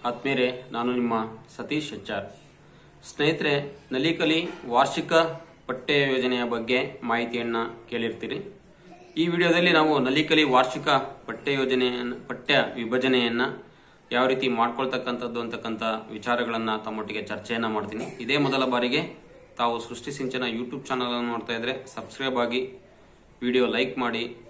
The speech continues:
ಶೇರ್ ಮಾಡಿ. ಪ್ರತಿ ವರ್ಷದಂತೆ ಈ ವರ್ಷವೂ ಕೂಡ ನಲಿಕಲಿ ವಾರ್ಷಿಕ ಪಠ್ಯ ವಿಭಜನೆಯನ್ನ ನಾವು ಸಿದ್ಧಪಡಿಸ್ಕೋಬೇಕಾಗತ್ತೆ. ವಾರ್ಷಿಕ ಪಠ್ಯ ವಿಭಜನೆಯನ್ನ ನಾವು ಡ್ರಾಯಿಂಗ್ ಶೀಟಲ್ಲಿ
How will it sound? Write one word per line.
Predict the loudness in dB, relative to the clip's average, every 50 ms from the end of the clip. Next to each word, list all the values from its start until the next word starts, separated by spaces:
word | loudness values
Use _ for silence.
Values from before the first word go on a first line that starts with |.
| -12 -8 -4
ಶೇರ್ | -2 -2 0
ಮಾಡಿ. | 0 -2 -4 -6 -8 -10 -14 -20 -20 -20 -20 -20 -20 -20 -20 -20 -20 -20 -20 -20 -20 -20 -20 -20 -20 -20 -20 -12 -6
ಪ್ರತಿ | -4 0 4 6 6
ವರ್ಷದಂತೆ | 6 6 4 2 0 2 2 2 4 4 4 4 4 0 -2 -2
ಈ | 0 0
ವರ್ಷವೂ | 2 0 0 0 0 2 2 2 2
ಕೂಡ | 0 0 2 4 4 4 4 2 -4 -12 -18 -20 -20 -12 -8
ನಲಿಕಲಿ | -4 -2 0 0 0 0 0 0 2 2
ವಾರ್ಷಿಕ | 2 2 2 2 2 0 -4 -4 -2
ಪಠ್ಯ | -2 -2 -2 -4 -6 -8 -4 -2 0 0 0
ವಿಭಜನೆಯನ್ನ | 0 -2 -2 -2 -2 -2 -2 -2 -2 -2 -2
ನಾವು | -2 0 -2 -2 -2 -2 -4 -6
ಸಿದ್ಧಪಡಿಸ್ಕೋಬೇಕಾಗತ್ತೆ. | -8 -8 -8 -6 -6 -6 -6 -8 -8 -8 -6 -4 -4 -4 -4 -4 -6 -6 -8 -6 -6 -6 -6 -6 -10 -16 -20 -20 -20 -20 -20 -20 -20 -20 -20 -20 -20 -20 -20 -20 -20 -20 -12 0 6
ವಾರ್ಷಿಕ | 8 8 8 8 4 2 4 4
ಪಠ್ಯ | 6 4 4 2 -2 -4 -4 -2 0 2 2 2
ವಿಭಜನೆಯನ್ನ | 2 2 0 2 2 2 2 2 4 2
ನಾವು | 2 2 2 2 0 0 0 0 -2 -4 -4 0
ಡ್ರಾಯಿಂಗ್ | 2 2 2 2 0 -2
ಶೀಟಲ್ಲಿ | -4 -6 -4 -4 -2 -2 0 0 -2 -2 -2